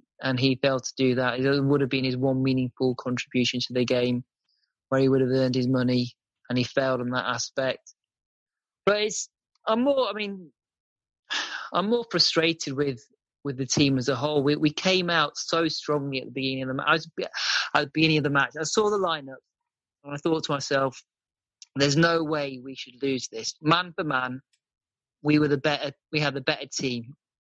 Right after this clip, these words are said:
Ev-, there's not one player from that Derby side who would get into the Forest team. And we had the physical presence in midfield. We should have dominated that. And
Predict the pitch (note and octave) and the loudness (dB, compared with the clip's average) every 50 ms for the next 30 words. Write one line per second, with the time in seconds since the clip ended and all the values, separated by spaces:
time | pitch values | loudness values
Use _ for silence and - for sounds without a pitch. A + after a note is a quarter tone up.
0 | - - D#3+ D#3 D3 C#3 C#3 - E3 C#3+ C3 D3+ C#3 D3+ E3 E3 E3 F3 E3 F3+ | -4 -2 0 0 0 -2 -4 -4 -4 0 0 0 0 0 -2 -2 -2 0 -2 -2
1 | F3 E3 D#3 - - D3+ C#3+ C#3 C3 - C3+ C#3 C#3+ C#3+ - _ - D3 C#3 C#3 | -2 -4 -8 -4 -2 0 0 0 -2 -2 -4 -2 -2 -2 -4 _ -2 0 0 0
2 | C3 C3 B2 - - C3 B2 B2 B2 A#2+ - B2+ B2+ B2 C#3 C3+ B2+ C3+ B2+ - | 0 -4 -6 -4 -2 -2 0 0 -2 -2 -2 -2 -2 0 0 0 0 -2 -4 -4
3 | C3 B2 - C3 C3 B2+ B2 - - - - A#2+ A#2 A2+ A2+ - - _ _ _ | -4 -2 0 -2 -2 -2 -2 -6 -8 -4 -2 -2 0 -2 -4 -8 -14 _ _ _
4 | _ _ _ _ _ _ _ _ _ _ _ _ _ - C#3 C#3 C#3+ C#3+ C#3+ C#3+ | _ _ _ _ _ _ _ _ _ _ _ _ _ -2 0 0 2 2 0 -2
5 | C#3+ C#3 C#3 C3 - _ _ _ _ _ _ _ _ - D3 C#3 C#3 C#3 C#3 C#3+ | -4 -6 -8 -10 -12 _ _ _ _ _ _ _ _ -2 0 2 2 2 0 0
6 | C3+ C#3+ - F3+ E3+ F3 F#3 - - F#3+ E3+ E3+ E3 D#3+ D#3+ - _ _ _ _ | -4 -2 0 0 0 0 -2 -2 0 2 2 2 2 0 -2 -4 _ _ _ _
7 | _ _ _ _ - - D#3 D3+ D3 - D3+ D3 - - C#3+ C#3 C3+ B2+ - - | _ _ _ _ -2 0 0 0 0 -2 -4 -4 -2 -2 -2 -2 -2 -4 0 4
8 | E3 E3 E3+ F3 F3 F3+ F3 D#3 - - - _ - C3+ C3 B2 - - C#3+ C#3+ | 4 6 6 6 4 2 0 -4 -10 -18 -16 _ 0 2 4 4 6 6 4 4
9 | C3 C3+ D#3 D3+ D#3 D3+ D3+ D3+ C#3+ - - C#3+ C3+ D#3 D#3+ E3 D#3+ - _ _ | 4 2 0 2 2 2 2 0 0 -2 -4 -4 0 0 2 2 0 -2 _ _
10 | _ - C#3+ C#3 C#3 C#3 C#3+ C#3+ C#3+ C#3+ C#3 | _ -10 -6 -4 -4 -4 -4 -4 -6 -8 -10